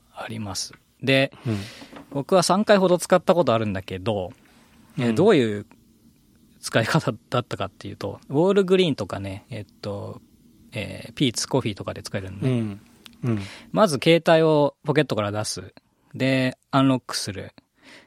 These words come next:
Speaker 1: で、そのリーダーにタップすると、えっと、Googleウォレットのアプリがバッて出てきて、ピンコードを入れろって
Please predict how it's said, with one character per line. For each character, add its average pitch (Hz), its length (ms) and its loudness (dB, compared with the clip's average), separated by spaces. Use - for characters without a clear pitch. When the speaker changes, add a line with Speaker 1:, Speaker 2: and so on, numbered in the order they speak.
Speaker 1:
で、 143 120 2
そ 156 140 2
の 151 180 4
リ 156 180 6
ー - 20 4
ダ 160 160 6
ー - 20 4
に 139 280 4
タ 143 80 4
ッ 131 60 6
プ - 120 -4
す - 180 -4
る 98 120 -8
と、 110 320 4
え 113 100 0
っ 113 60 -6
と、 107 380 -4
Google 165 300 6
ウ 175 40 8
ォ 175 40 8
レ 147 60 8
ッ - 40 4
ト - 100 -6
の 104 80 0
ア 110 40 0
プ - 80 -4
リ 113 100 -2
が 107 240 -2
バ 131 120 4
ッ - 20 0
て 123 100 -4
出 110 80 -2
て 101 80 -6
き - 80 -12
て、 110 320 -4
ピ 147 140 2
ン 143 40 2
コ 151 120 6
ー - 20 4
ド 113 80 2
を - 40 2
入 117 100 2
れ 110 60 0
ろ 107 100 -4
っ 110 40 -12
て - 60 -18